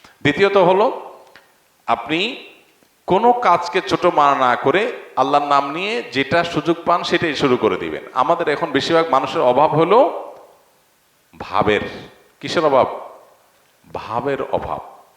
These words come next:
একজন মানুষ, "আমি চাকরি পাচ্ছি না", তো আপনি একটা দোকানে হয়তো কর্মচারী হিসাবে পাবেন, সেটা কাজ না, কিন্তু আপনি সেটা করবেন না, কারণ আপনি চাচ্ছেন আপনার ক্লাস অনুযায়ী, আপনার একটা বিশেষ ডিমান্ড আছে, সেটা না হওয়ার কারণে আপনি হতাশ হয়ে যাচ্ছেন।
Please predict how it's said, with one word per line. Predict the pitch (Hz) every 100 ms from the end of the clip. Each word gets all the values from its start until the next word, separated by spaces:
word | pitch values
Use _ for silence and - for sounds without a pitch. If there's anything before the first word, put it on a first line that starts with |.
| _ _ _ _ _ _ _ _ _ _ _ _ _ _
একজন | 156 156 151
মানুষ, | 147 147
"আমি | 147 147
চাকরি | 165 -
পাচ্ছি | 147 127 - 110
না", | 87 82 - - -
তো |
আপনি | 165 156 - 170
একটা | 160 165 151 143 127 82 -
দোকানে | 127 139 143 135
হয়তো | 135 127 131 117 -
কর্মচারী | 131 123 127 127
হিসাবে | 120 123 117
পাবেন, | 113 95 87
সেটা | 85 139 143
কাজ | 139 143
না, | 196 151 - - -
কিন্তু | -
আপনি | - -
সেটা | -
করবেন | 113 120 98
না, | - - -
কারণ | 120 127
আপনি | 117 151
চাচ্ছেন | 156 131 - -
আপনার | - - - 220 -
ক্লাস | 175 156 160 160
অনুযায়ী, | 151 120 101 82 - - _ _ _ _
আপনার | 143 147 170
একটা | 170
বিশেষ | 156 139 175 -
ডিমান্ড | 131 147 160 139
আছে, | 107
সেটা | 139
না | 170 151
হওয়ার | 156 185
কারণে | 190 196 196
আপনি | 175 147
হতাশ | 131 117 -
হয়ে | 101
যাচ্ছেন। | 85 - 85